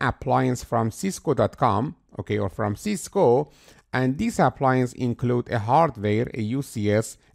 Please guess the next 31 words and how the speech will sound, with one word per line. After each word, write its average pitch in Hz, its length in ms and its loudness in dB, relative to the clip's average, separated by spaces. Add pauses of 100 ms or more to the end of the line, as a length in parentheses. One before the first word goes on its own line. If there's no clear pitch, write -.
(120)
and 185 320 0 (460)
on 143 240 4 (240)
this 240 340 -2
hardware, 104 680 0 (180)
okay, 110 240 -2
we 120 220 -4
have 117 260 0 (240)
the 117 100 -2
Cisco - 400 -6
D 113 220 0
N 110 100 2
A 110 80 0
Center 107 420 -2
application. - 680 -8 (400)
Or 165 160 2
maybe 165 600 0 (140)
you 147 220 0
buy 143 500 2
only 131 400 0
and 117 240 -2
you 123 140 0
have 120 260 0
only 117 460 -2 (180)
the 120 300 2
virtual 139 640 0
appliance, 95 760 -4
means 120 300 -2
the 113 100 -2
software 127 640 0
version. 98 500 -4 (220)
Actually, 147 420 -2